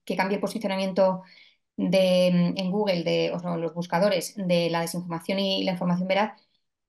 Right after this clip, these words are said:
Eh, decir que hay, hay una solución que, que, por ejemplo, en Maldita se está haciendo. Eh, lo que pasa es que, por ejemplo, en el caso de la moc no se puede aplicar. Em, en, hay un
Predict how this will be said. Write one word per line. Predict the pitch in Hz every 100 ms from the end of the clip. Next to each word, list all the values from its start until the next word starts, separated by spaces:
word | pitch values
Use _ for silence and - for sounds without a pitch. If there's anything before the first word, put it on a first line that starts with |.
| -
Eh, | 190 180 180 175 180
decir | 180 175 220
que | 254 240 233 -
hay, | 202 214 254 - _ _ _ _ _ _ _ _
hay | 214 208
una | 226 233
solución | 220 226 208 190 233 214 208 269 _ -
que, | 180 170 170 - -
que, | 175
por | 175
ejemplo, | 165 180 190
en |
Maldita | 190 185 185
se | 180 - 175
está | 175
haciendo. | 180 202 202 226 - _ _ _ -
Eh, | 196 185
lo | 175
que |
pasa | 175 180
es | 226
que, | - 202 190 -
por | 190
ejemplo, | 180 214
en | 220
el |
caso | 214 226
de | 202
la | 196
moc | 202 233 - _ _
no | 196 190 202
se | 202 208
puede | - 196 190 196 196 -
aplicar. | 180 180 160 151 - _ - - _ _ -
Em, | 180 175 170 165 165 165 165 160 156 143 _ _ _ _ _ _ _ _ _
en, | 196 190 185 196
hay | 214
un | 233 226 214 208 202 - -